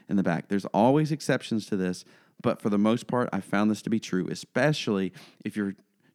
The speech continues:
just going with one or two people. They try to scare you as well to say, "We're gonna split your family up." Fa-, my family has never been split up, so just settle down, take your time, and check in late. The last thing I wanna say is this, is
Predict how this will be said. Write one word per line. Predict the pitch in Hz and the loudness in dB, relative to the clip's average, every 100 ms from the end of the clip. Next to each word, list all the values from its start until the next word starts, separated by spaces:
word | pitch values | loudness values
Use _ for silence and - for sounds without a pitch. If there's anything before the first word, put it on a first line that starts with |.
| - | -2
just | 110 - | -2 0
going | 107 101 | 2 2
with | 95 95 | 2 0
one | 101 110 | 2 2
or | |
two | 110 101 | 0 -2
people. | 101 98 87 90 | -2 -2 -2 -2
They | 110 | 0
try | 165 139 | 2 0
to | |
scare | - - 135 135 | 0 0 2 4
you | 127 110 | 4 2
as | 104 | 2
well | 107 107 104 - - - | 2 2 2 -2 -14 -16
to | - | -8
say, | 117 113 | -2 0
"We're | 101 | 2
gonna | 110 98 | 0 0
split | - 110 - | -2 -4 -2
your | 107 | -4
family | 110 104 104 104 | -2 -2 -2 -2
up." | 101 - - _ - | -6 -14 -20 _ -2
Fa-, | 120 110 | 0 2
my | 117 | 0
family | 123 120 110 | 2 2 2
has | 101 | 0
never | 92 95 123 | -2 0 0
been | 135 | 0
split | 147 147 139 | -2 -2 0
up, | 95 95 - - _ - | -2 -4 -8 -20 _ -10
so | 113 | -6
just | 98 107 - - _ _ _ _ _ _ - _ _ | -4 -4 -8 -20 _ _ _ _ _ _ -20 _ _
settle | - - 95 147 | -10 -4 0 0
down, | 117 120 120 _ _ _ _ _ _ _ _ _ | 0 -2 -8 _ _ _ _ _ _ _ _ _
take | - 90 - | -6 -2 0
your | 151 | 0
time, | 110 92 98 - _ _ _ - | 0 -2 -4 -12 _ _ _ -10
and | 87 | -6
check | - 90 92 | -2 -2 -2
in | 85 | -4
late. | - - _ _ _ _ _ - | -6 -12 _ _ _ _ _ 0
The | |
last | 147 151 151 | 4 4 4
thing | 139 | 4
I | |
wanna | 135 | 4
say | 131 131 | 4 2
is | 120 | 4
this, | 127 101 - | 2 0 -2
is | - 131 110 | 0 2 0